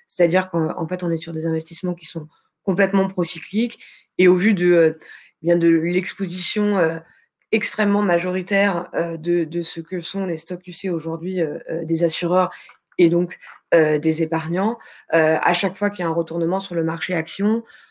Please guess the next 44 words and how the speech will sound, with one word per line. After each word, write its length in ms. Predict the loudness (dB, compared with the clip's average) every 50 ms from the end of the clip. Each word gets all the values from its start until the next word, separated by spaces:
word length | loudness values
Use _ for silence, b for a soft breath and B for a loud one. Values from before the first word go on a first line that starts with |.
| B B _
euh, 300 | 2 4 4 4 4 2 2 2
on 220 | 2 2 4 4
a 220 | 4 4 4 4 2
effectivement, 720 | 0 -2 -6 -8 -10 -10 -12 -8 -6 -4 -2 0 0 0
euh, 100 | 0 -2 -4 b b b b b _
un, 340 | -2 0 0 2 0 0 -2 -2
un 180 | -2 -2 -2
désamour, 760 | 0 2 2 2 4 4 2 2 2 2 2 2 0 -2 -4 -4 -2
euh, 200 | -2 0 0 -2
qui, 360 | -4 -8 -14 -12 -8 -4 -2 -2
euh, 80 | -2
qui 120 | -4 -6 -8
s'opère, 640 | -6 -6 -6 -2 0 2 2 4 4 2 0 -2 B B B B B B _
qui 340 | -6 -2 0 2 4 4 4
en 100 | 4 2
plus 400 | 0 -2 -2 -2 -2 -2 -6 -6 0
est, 320 | 2 4 4 6 6 4
euh, 100 | 4 2
largement, 760 | 0 0 0 0 0 -2 -6 -6 -4 -4 -2 -2 -2 -2 -2
euh, 100 | -2 -4
relayé, 680 | -4 -4 -4 -2 -2 -2 -4 -4 -4 -4 -2 -2 -2 -2
euh, 40 | -4 -6 b b b b b _
par 180 | -4 -2 0 2
l'ensemble 380 | 0 0 0 -2 -4 -2 0
de 60 | 2
la 140 | 2 2 0
presse 460 | -2 -6 -8 -6 -4 -4 -4 -6 -12 -16
slash 440 | -16 -12 -8 -6 -6 -6 -6 -8 -10
l'ensemble, 580 | -10 -10 -10 -8 -8 -6 -6 -4 -4 -6 -8 -10 _
l'ensemble 360 | -6 -4 -4 -4 -2 0 0
de 60 | 2 2
la 100 | 0 0
place, 440 | 0 2 2 2 2 2 -2 -6 B B B B B B B B B _
qui, 320 | -8 -2 2 4 6 6
euh, 140 | 8 8 6 4
effectivement, 680 | 4 2 -4 -8 -10 -12 -12 -8 -4 -2 0 2 2
à 120 | 2 0 -2
chaque 220 | -4 -8 -10 -8
fois, 200 | -4 -2 -2 -2
titre, « 480 | -2 -6 -10 -10 -10 -10 -8 -10 -12 -12
Ça 140 | -10 -8 -6
y 240 | -4 0 2 2 4
est, 180 | 4 4 4
euh, 100 | 4 0